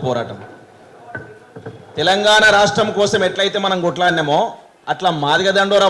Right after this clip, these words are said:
పోరాటం సాగితే ఉమ్మడి ఆంధ్రప్రదేశ్ కావాలని చెప్పేసి సమైక్యాంధ్రవాదులు ఆంధ్రలో ఒక కృత్రిమ ఉద్యమాన్ని క్రియేట్ చేసిరు తెలంగాణ ఉద్యమం టైంలో. అట్లా కృత్రిమ ఆంధ్ర ఉద్యమంలా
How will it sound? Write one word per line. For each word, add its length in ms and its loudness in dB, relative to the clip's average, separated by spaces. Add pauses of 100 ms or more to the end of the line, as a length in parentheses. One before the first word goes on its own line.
పోరాటం 380 -2
సాగితే 380 -4 (2250)
ఉమ్మడి 340 4
ఆంధ్రప్రదేశ్ 520 4
కావాలని 300 4
చెప్పేసి 280 0 (140)
సమైక్యాంధ్రవాదులు 960 2 (480)
ఆంధ్రలో 360 4
ఒక 100 -4 (100)
కృత్రిమ 300 0 (120)
ఉద్యమాన్ని 420 -2 (140)
క్రియేట్ 300 -4
చేసిరు 300 -4 (320)
తెలంగాణ 280 -2 (100)
ఉద్యమం 300 -4
టైంలో. 240 -10 (720)
అట్లా 240 -4 (140)
కృత్రిమ 380 -2 (540)
ఆంధ్ర 200 0 (120)
ఉద్యమంలా 420 0